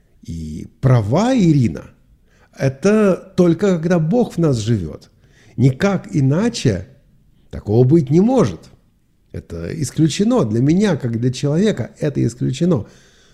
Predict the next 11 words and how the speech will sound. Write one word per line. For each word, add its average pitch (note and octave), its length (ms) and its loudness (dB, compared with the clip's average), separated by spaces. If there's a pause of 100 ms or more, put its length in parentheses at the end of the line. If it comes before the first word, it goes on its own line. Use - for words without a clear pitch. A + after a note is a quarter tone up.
(160)
Но F#3 400 2
когда D#3+ 320 0
Бог E3+ 360 2
действует, C3 560 -2 (380)
и A#3 220 -2 (160)
когда F#3+ 800 -2 (560)
я G#2+ 520 2
чуток D3 520 0
к G2+ 140 -10
Божьему G#2+ 480 0
действию, E2 640 -8